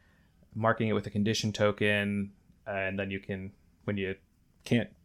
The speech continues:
play anything on the table anymore, you can deploy it anywhere on the battlefield beyond range two of all enemy units if able.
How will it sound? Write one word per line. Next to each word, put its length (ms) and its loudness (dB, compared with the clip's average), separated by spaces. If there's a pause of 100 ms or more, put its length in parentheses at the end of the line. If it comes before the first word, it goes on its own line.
(300)
play 260 2
anything 420 -2
on 100 0
the 80 -2
table 340 4
anymore, 580 4 (560)
you 160 0
can 580 0
deploy 280 0
it 80 2
anywhere 320 4
on 80 4
the 60 2
battlefield 480 2
beyond 320 -2
range 320 -6
two 220 -2
of 100 -8
all 180 0
enemy 220 -4
units 400 -10
if 160 -10
able. 480 4